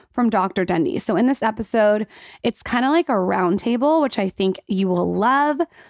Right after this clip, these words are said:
We ask all different kinds of questions about protecting your skin from bad air quality, your home environment, seasons affecting your skin, how you should be taking care of your skin during the winter, all things humidifiers, and then we talk about how Justin has built this incredible brand.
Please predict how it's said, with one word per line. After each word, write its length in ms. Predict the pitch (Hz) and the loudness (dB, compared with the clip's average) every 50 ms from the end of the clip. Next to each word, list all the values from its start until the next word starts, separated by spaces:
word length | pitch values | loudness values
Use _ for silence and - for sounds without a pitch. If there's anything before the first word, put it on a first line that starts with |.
| _ _ _ _ | _ _ _ _
We 140 | 254 254 - | 0 0 2
ask 360 | 208 208 196 202 - - - - _ _ | 2 2 2 0 -2 -4 -10 -14 _ _
all 300 | - 196 208 233 294 330 | 0 2 4 4 4 4
different 300 | 330 359 339 359 339 330 | 2 2 2 2 2 2
kinds 180 | 339 320 311 277 | 2 2 2 0
of 80 | 311 - | 0 -2
questions 640 | - 262 247 240 - - 247 233 226 226 226 214 - - | 0 -2 -2 -2 -2 -2 0 0 2 2 0 0 -2 -2
about 300 | 202 202 190 185 185 - | -2 -2 0 -2 -2 -2
protecting 440 | 190 185 - 190 175 - - 175 | -4 -6 -4 -6 -6 -2 -2 0
your 100 | 175 180 | 0 0
skin 300 | 175 170 - - 175 170 | -2 -4 -4 -2 -2 -2
from 160 | 175 - 175 180 | 0 0 -2 -2
bad 220 | 170 - 135 - | 0 -2 -2 -2
air 220 | - 214 247 269 254 | -2 -2 -2 -2 -2
quality, 760 | - 277 269 269 269 269 269 262 262 254 254 254 254 240 - | -2 -2 0 0 0 0 0 0 0 2 2 0 0 -2 -2
your 120 | 175 175 | -4 -4
home 240 | 151 180 175 165 165 | -2 -2 -2 0 0
environment, 880 | 160 160 180 220 240 247 247 247 240 240 233 226 226 226 226 226 - - - | -2 0 0 0 0 2 2 2 2 2 2 2 2 2 0 -2 -4 -10 -10
seasons 440 | - - 247 233 196 214 208 202 | -6 -2 -2 -2 0 0 0 0
affecting 420 | 196 - - 180 180 - 180 180 175 | -2 -2 -4 -4 -4 0 0 2 2
your 140 | 180 180 175 | 2 0 -2
skin, 400 | - - 254 247 240 240 240 240 | -2 -2 0 0 2 2 2 2
how 160 | 214 220 202 | 0 0 0
you 120 | 202 196 | 0 -2
should 160 | 180 - 196 | -2 -4 -4
be 120 | 185 202 190 | -4 -4 -4
taking 260 | - 185 - - 185 | -6 -6 -4 -2 -2
care 160 | 180 - 190 | -2 0 0
of 80 | 185 180 | 0 0
your 80 | 185 | 0
skin 260 | 185 - - 185 180 180 | -2 -2 -2 -2 0 0
during 220 | 180 180 180 185 | 2 2 2 2
the 80 | 185 185 | 0 0
winter, 380 | 202 196 196 190 190 196 190 - - - - - - _ | 0 0 2 2 2 0 -2 -4 -8 -18 -20 -20 -16 _
all 240 | - 220 254 269 277 | 0 2 2 2 2
things 320 | - 294 285 294 277 - | 0 2 2 2 2 2
humidifiers, 800 | 294 269 262 247 240 233 - 240 233 233 226 226 226 226 226 220 - | 0 0 2 0 0 -2 -2 0 0 2 2 2 2 2 0 -2 0
and 140 | - 240 | 0 2
then 80 | 240 254 | 2 4
we 100 | 269 285 | 2 2
talk 360 | - - - 262 254 254 - | 0 0 0 0 0 0 0
about 220 | 262 269 262 254 - | 0 0 0 0 -2
how 280 | - - 202 196 208 | -6 -2 -2 0 0
Justin 460 | 196 - 202 196 190 - - 202 202 | 0 0 -2 -2 -2 -2 -2 0 0
has 160 | 190 196 175 - | 0 0 -2 -4
built 220 | - 175 175 - | -4 -4 -4 -4
this 120 | 185 - | -4 -2
incredible 540 | - 180 170 - - 180 175 170 175 175 175 | -2 -2 -2 -2 -4 -4 -4 -2 -2 -2 -2
brand. 420 | - 160 160 147 117 101 90 - | -2 -2 -2 -2 -2 -2 -2 -4